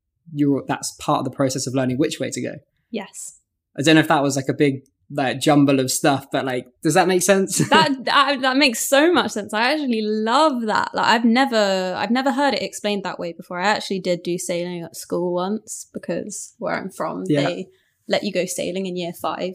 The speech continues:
Speaker 2: for three days. So I did, I, I, when you said tacking, I was like, "What the hell is that?" And then you said it was from sailing, and I was like,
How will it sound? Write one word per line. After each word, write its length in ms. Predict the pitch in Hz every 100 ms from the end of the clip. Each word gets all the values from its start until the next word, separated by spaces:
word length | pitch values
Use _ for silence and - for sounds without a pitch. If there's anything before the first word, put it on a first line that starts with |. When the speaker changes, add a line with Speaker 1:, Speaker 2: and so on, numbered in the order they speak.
| - _
Speaker 2:
for 60 | 202
three 260 | - 190
days. 480 | 180 170 196 208 - _ _
So 220 | - 214
I 80 | 190
did, 240 | 185 175 180 _ -
I, 200 | 220 214 - - -
I, 220 | 247 247 - _ _ _ _ _ _ _ _ _ _ -
when 160 | 254 277
you 60 |
said 220 | 302 262 -
tacking, 420 | - 240 214 180
I 80 | 170
was 160 | 180
like, 180 | 180 165
"What 260 | 190 202 -
the 100 | 202
hell 420 | - - - 214
is 140 | 214
that?" 340 | 208 202 185 - -
And 160 | 240
then 140 | 285 311
you 140 | 311
said 180 | 339 240
it 80 | 214
was 160 | 226
from 180 | 214 208
sailing, 580 | - - 330 370 226 196
and 80 | 196
I 100 | 202
was 160 | 214
like, 260 | 214 - -